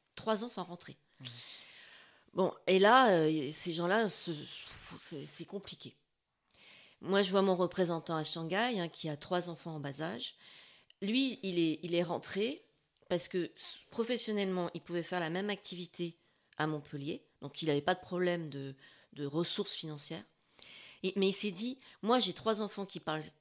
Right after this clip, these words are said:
Speaker 1: chinois, qui parlent mandarin, bon, qui parlent français aussi, mais qui ont, peut partager leur vie avec nos parents à nous,
Speaker 2: Mhm.
Speaker 1: peut partager nos moments avec leurs grands-parents. Il est peut-être temps qu'ils, qu'ils aient la culture du Sud, notre culture. »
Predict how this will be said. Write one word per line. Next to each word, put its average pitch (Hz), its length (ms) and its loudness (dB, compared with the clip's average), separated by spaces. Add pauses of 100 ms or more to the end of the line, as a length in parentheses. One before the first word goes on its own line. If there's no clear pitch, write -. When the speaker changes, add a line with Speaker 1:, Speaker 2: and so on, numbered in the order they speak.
(120)
Speaker 1:
chinois, 151 640 -2
qui - 80 -20
parlent 160 200 -2
mandarin, 165 600 -2 (320)
bon, 151 120 -4
qui - 160 -12
parlent 156 180 0
français 151 320 -10
aussi, 190 320 -8 (540)
mais 190 260 4 (220)
qui - 160 -4
ont, 190 160 -2 (260)
peut 262 160 -2
partager 196 480 0
leur 170 180 -2
vie 180 320 -10
avec 151 240 -8
nos 160 140 -8
parents 151 300 -4
à 147 60 -6
nous, 233 300 -6 (500)
Speaker 2:
Mhm. 127 120 -14
Speaker 1:
peut 208 140 -2
partager 185 360 2
nos 185 60 0
moments 175 160 2
avec 160 140 -2
leurs 131 100 -12
grands-parents. 151 580 -4 (560)
Il 202 140 0
est 202 60 6
peut-être 196 260 0
temps 262 140 -2
qu'ils, 202 200 -10 (240)
qu'ils 175 220 -12
aient 196 80 -4
la 175 100 -2
culture 180 600 -8 (100)
du 165 100 -12
Sud, 208 460 -8 (160)
notre 202 180 -2
culture. » - 400 -12